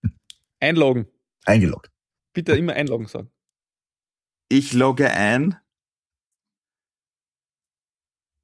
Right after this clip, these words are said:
Speaker 3: Simon Seidel.
Speaker 1: Okay.
Speaker 3: Absteiger.
Speaker 1: Es ist Ante Bajic von der S V Ried.
Speaker 2: Ja, das
Speaker 3: Oh.
Speaker 2: hätte ich nicht gewusst.
Speaker 1: Mit
Speaker 2: Hätte ich nicht gewusst.
Speaker 1: vierzehn.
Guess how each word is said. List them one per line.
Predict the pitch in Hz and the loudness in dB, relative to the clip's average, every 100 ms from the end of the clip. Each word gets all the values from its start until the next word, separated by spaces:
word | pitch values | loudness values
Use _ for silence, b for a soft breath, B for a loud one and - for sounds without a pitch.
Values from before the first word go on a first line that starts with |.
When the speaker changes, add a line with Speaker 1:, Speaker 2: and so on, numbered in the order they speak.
| _ | _
Speaker 3:
Simon | - 117 120 110 | -6 -2 0 0
Seidel. | 104 82 82 - _ _ _ _ _ | -4 -6 -8 -16 _ _ _ _ _
Speaker 1:
Okay. | 127 - 151 262 - | -12 -2 -2 -2 -8
Speaker 3:
Absteiger. | - 90 - 82 82 - _ _ _ _ _ | -10 -10 -8 -8 -8 -12 _ _ _ _ _
Speaker 1:
Es | - | -4
ist | 175 | -4
Ante | 165 165 202 | -2 -2 -2
Bajic | 160 151 185 - - _ _ | 0 2 2 0 -8 _ _
von | 143 | 0
der | 180 | 0
S | 165 | 0
V | 165 | -2
Ried. | 160 156 _ _ _ _ _ | -2 -6 _ _ _ _ _
Speaker 2:
Ja, | 147 135 | -4 0
das | 113 | 2
Speaker 3:
Oh. | |
Speaker 2:
hätte | 180 | 0
ich | - | -2
nicht | - | -6
gewusst. | - 117 - _ _ _ _ _ _ _ _ _ _ _ _ _ _ _ _ _ - | -8 -10 -12 _ _ _ _ _ _ _ _ _ _ _ _ _ _ _ _ _ -4
Speaker 1:
Mit | - | -2
Speaker 2:
Hätte | |
ich | 135 | 0
nicht | 190 | 0
gewusst. | 190 | 0
Speaker 1:
vierzehn. | 107 | -6